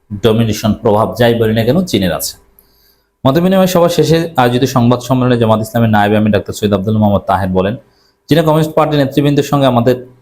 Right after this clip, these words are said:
বেশ খোলামেলা আলোচনা হয়েছে। গত ডিসেম্বরে চায়না সরকারের আমন্ত্রণে আমরা একটি প্রতিনিধি দল সেখানে গিয়েছিলাম। ওই সফরটা অনেকটা সরকারি ছিল, তবে আজকে বাংলাদেশ আমাদের যে, আহ, বৈঠকটা হলো party to party।"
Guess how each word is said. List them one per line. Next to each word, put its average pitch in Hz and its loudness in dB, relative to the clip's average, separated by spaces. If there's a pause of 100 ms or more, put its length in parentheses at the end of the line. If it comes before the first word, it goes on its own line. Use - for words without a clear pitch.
(160)
বেশ 139 0
খোলামেলা 123 2
আলোচনা 113 0
হয়েছে। 101 0 (1600)
গত 123 2
ডিসেম্বরে 135 2
চায়না 127 0
সরকারের 127 0
আমন্ত্রণে 120 0
আমরা 117 0
একটি 117 -10
প্রতিনিধি 117 -2
দল 113 2
সেখানে 107 -2
গিয়েছিলাম। 113 -2 (420)
ওই 117 2
সফরটা 131 0
অনেকটা 131 0
সরকারি 123 -2
ছিল, 151 0
তবে 117 0 (960)
আজকে 151 0
বাংলাদেশ 143 0
আমাদের 135 2
যে, 139 2 (220)
আহ, 110 2
বৈঠকটা 123 0
হলো 139 0 (280)
party 123 0
to 117 0
party।" 95 -2